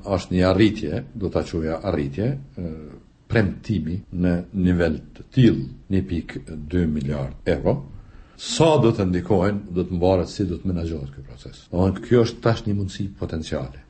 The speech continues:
Sa do të arrihet, do të arrihet që kjo mundësi të efektuohet në qindë përqind, të dhjetë përqind, shtatëdhjetë përqind apo pesëdhjetë përqind, varet shumë prej menaxhimit të arritjes, domethënë ndërtimit projekteve dhe realizimit të tyre projekteve në mënyrë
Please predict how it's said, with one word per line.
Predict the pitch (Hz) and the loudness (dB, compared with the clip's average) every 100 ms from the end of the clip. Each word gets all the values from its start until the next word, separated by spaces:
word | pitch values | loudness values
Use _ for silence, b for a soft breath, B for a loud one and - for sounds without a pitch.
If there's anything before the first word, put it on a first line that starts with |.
| _ - | _ -2
Sa | 110 | 4
do | 117 117 | 6 6
të | 110 | 4
arrihet, | 107 165 120 73 | 4 6 4 2
do | 71 82 87 | -4 -4 0
të | 98 | 4
arrihet | 110 104 | 6 4
që | 95 92 | 0 0
kjo | 101 | 0
mundësi | 101 92 101 | 0 2 2
të | 101 | 2
efektuohet | 90 92 - 98 85 98 | 0 -2 2 4 4 2
në | 95 | 0
qindë | 135 | 2
përqind, | - - 147 - - | 2 2 0 0 0
të | 95 | 4
dhjetë | 107 110 | 4 4
përqind, | 117 - 98 - | 0 2 0 2
shtatëdhjetë | 101 104 120 | 2 4 4
përqind | 139 135 110 87 | 2 2 0 0
apo | 82 80 | -6 2
pesëdhjetë | 117 120 143 | 4 6 4
përqind, | 135 98 - 139 B B B B - | 2 -2 -4 -6 B B B B 2
varet | 113 131 110 | 4 6 2
shumë | - 139 139 - - - - | 4 6 6 4 0 -4 4
prej | 131 110 - - 90 | 4 4 0 -6 0
menaxhimit | 104 107 110 - 117 - - | 4 4 6 6 6 2 0
të | 110 - 101 | 0 2 4
arritjes, | 98 196 - 143 139 - - | 4 4 6 4 2 -2 -6
domethënë | 95 90 95 95 | -2 0 2 2
ndërtimit | 92 87 139 156 139 | 0 2 2 2 4
projekteve | 139 131 127 - 113 110 | 4 6 2 2 2 2
dhe | 98 92 | 2 2
realizimit | 90 92 135 156 135 | 4 4 4 2 0
të | - | -6
tyre | - 131 113 | 0 2 4
projekteve | 113 123 110 117 | 4 4 4 2
në | 98 | 4
mënyrë | 113 101 | 4 4